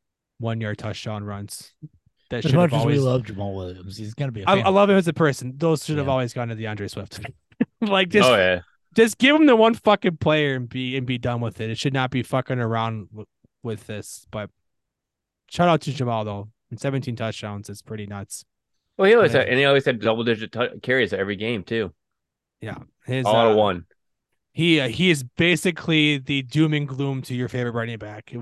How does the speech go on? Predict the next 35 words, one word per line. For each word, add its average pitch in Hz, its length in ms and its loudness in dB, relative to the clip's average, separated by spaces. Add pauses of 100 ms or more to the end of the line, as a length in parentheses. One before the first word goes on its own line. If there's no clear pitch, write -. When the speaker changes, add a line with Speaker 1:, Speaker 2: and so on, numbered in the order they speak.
(100)
Speaker 1:
whether 131 200 -2
it's 120 80 4
Speaker 3:
Yeah. 135 100 6
Speaker 1:
Aaron 170 220 4
Jones 175 360 4
or 160 80 4
DeAndre 165 480 -2
Swift. 139 420 -10 (880)
He 165 200 2
is 151 120 2
going 160 280 4
to 170 140 0
command 143 420 0
touches, 113 480 -10
and 117 160 -12
wherever 139 260 -6
he 147 180 -6
goes 143 320 -4
next, - 480 -6 (400)
'cause 123 100 -14
he 127 100 -4
is 123 120 -4
a 123 40 -6
free 131 240 -4
agent 135 260 -6
this 139 200 -8
year, 151 220 -10 (1800)
Godspeed 127 520 -2 (880)
to 120 100 -6
whoever 120 280 -2
the 113 160 -8
running 113 200 -6
back 107 220 -10
is 104 120 -12
there. 104 200 -14